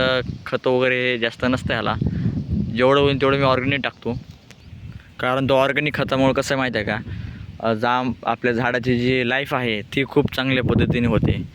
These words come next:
जर आपण जास्त केमिकल वापरलं तर आपल्या झाडावर काही ना काही,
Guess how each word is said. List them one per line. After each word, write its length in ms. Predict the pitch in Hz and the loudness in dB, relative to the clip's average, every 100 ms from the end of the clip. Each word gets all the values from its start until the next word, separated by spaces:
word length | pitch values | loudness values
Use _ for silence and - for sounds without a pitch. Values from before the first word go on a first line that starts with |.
| - - - - | -16 -16 -16 -4
जर 120 | 117 | 0
आपण 460 | 127 123 139 135 117 | 0 0 2 4 2
जास्त 260 | 127 - 135 | 0 0 -2
केमिकल 520 | 143 139 135 139 135 131 | 0 0 0 0 2 4
वापरलं 500 | 131 139 131 113 101 - - | 2 4 2 2 0 -2 -2
तर 60 | 113 | 0
आपल्या 300 | 113 117 120 | -2 0 -2
झाडावर 480 | 123 123 123 123 123 | 0 2 2 2 2
काही 220 | 120 123 | 0 0
ना 120 | 123 | 0
काही, 200 | 110 117 | 0 -4